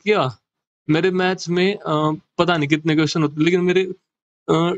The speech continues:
कुछ बत्तीस, बत्तीस नंबर आए थे मेरे मैथ्स में। फिर उसके बाद <laughs> मैंने सोचा कि क्यों time waste कर रहा हूँ, मैथ समझ में आ नहीं रही, एनडीए का paper clear नहीं हुआ, घर वाले को बताऊंगा तो फिर घर वाले ऊँ मारेंगे मेरे को कि क्या कर रहे तुझे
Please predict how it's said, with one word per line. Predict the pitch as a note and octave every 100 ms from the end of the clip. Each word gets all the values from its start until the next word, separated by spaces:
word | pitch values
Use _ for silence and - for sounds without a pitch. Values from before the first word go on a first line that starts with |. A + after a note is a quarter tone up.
| F#3
कुछ | - F3
बत्तीस, | C#3+ E3+ - G#3 G3 D#3+
बत्तीस | D#3 E3 G3 F3
नंबर | D3+ C#3
आए | B2+ B2
थे | C3
मेरे | C3
मैथ्स | C3 B2 B2 C3
में। | B2+ - _ _ _ _ _ _
फिर | E3
उसके | D#3 F3
बाद | D#3+ D#3+
<laughs> |
मैंने | F3+ D3 E3
सोचा | D#3 E3 C#3 E3
कि | - C#3+
क्यों | - - _ E3+
time | D#3 D3+ D3
waste | D3 C#3+
कर | -
रहा | C3+
हूँ, | D3
मैथ | D3+ D#3
समझ | D#3+ F3+ D#3
में | C#3 C3+
आ | C#3
नहीं | D#3+
रही, | E3+ D#3 B2
एनडीए | D3+ D3+ D3
का | C#3+
paper | C#3+ -
clear | C#3 D3+ D3
नहीं | E3 F#3
हुआ, | G3 E3+ B2+ _ _ _ -
घर |
वाले | C3 C#3 C#3+ D3 D3
को | - - C#3
बताऊंगा | C#3 D3 D3 C#3+
तो | D3
फिर | D3 C#3
घर | C3
वाले | C3+ C3
ऊँ | C#3 D3 D3+ D#3+
मारेंगे | D3 D3+ D#3+ F3+
मेरे | D#3 C3
को | C3+
कि | B2+ C3+
क्या | D3 C3+
कर | C3+
रहे | C3+ C3
तुझे | C3+ C#3